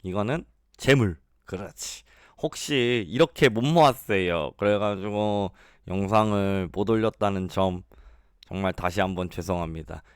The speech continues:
여기서 번개가 쳐준다면? 아, 음, 다시.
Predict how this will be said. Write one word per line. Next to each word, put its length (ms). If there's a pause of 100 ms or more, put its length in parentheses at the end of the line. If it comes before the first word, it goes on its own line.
(120)
여기서 600 (680)
번개가 400
쳐준다면? 680 (1700)
아, 420 (840)
음, 640 (880)
다시. 440